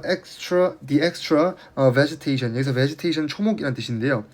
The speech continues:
어, 여분의 초목이 starts die off, 죽어 없어지기 시작하면, 여기서 약간 die는 그냥 죽는다라는 뉘앙스인데 die off는 약간 죽어서 없어진다, 즉 소멸해버린다는 내용이,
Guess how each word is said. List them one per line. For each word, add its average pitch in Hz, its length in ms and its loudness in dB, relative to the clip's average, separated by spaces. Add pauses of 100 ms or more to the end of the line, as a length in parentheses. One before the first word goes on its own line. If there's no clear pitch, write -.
(340)
어, 131 280 4
여분의 175 340 2
초목이 180 580 -2
starts - 380 0
die 135 220 2
off, 110 240 -4
죽어 170 640 0
없어지기 160 460 -2
시작하면, 127 420 -4
여기서 151 260 2
약간 151 260 2 (340)
die는 175 400 4
그냥 165 240 0
죽는다라는 156 680 0
뉘앙스인데 123 440 -2
die 131 240 0
off는 151 260 -2
약간 127 220 -2
죽어서 147 440 0
없어진다, 127 680 -4
즉 135 160 -6
소멸해버린다는 175 880 0
내용이, 113 460 -2